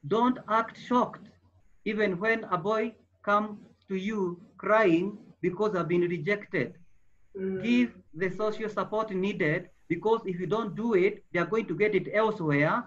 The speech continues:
Speaker 1: at a price.
Speaker 2: Mm-hmm.
Speaker 1: And if you are not ready for big things and big news about your children, then it is time to get ready.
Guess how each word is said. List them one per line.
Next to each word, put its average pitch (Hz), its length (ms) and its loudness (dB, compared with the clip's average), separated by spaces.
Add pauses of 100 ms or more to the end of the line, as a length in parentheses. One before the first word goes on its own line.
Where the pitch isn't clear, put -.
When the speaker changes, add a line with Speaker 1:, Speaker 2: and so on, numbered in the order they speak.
(120)
Speaker 1:
at 160 180 -2
a 170 80 -2
price. 190 460 0 (500)
Speaker 2:
Mm-hmm. 208 560 -4 (920)
Speaker 1:
And 175 200 0
if 233 260 -2
you 240 160 4
are 247 200 6
not 233 240 0
ready 220 460 -4 (100)
for 185 140 -2
big 226 300 0 (160)
things 214 400 -2 (120)
and 165 280 -4
big 208 260 -2
news 208 380 0
about 196 320 -2
your 156 100 -4
children, 185 560 -4 (480)
then 208 220 0
it 180 80 -2
is 170 100 -10
time 220 240 -2
to 196 80 -4
get 214 300 -4 (100)
ready. 190 320 0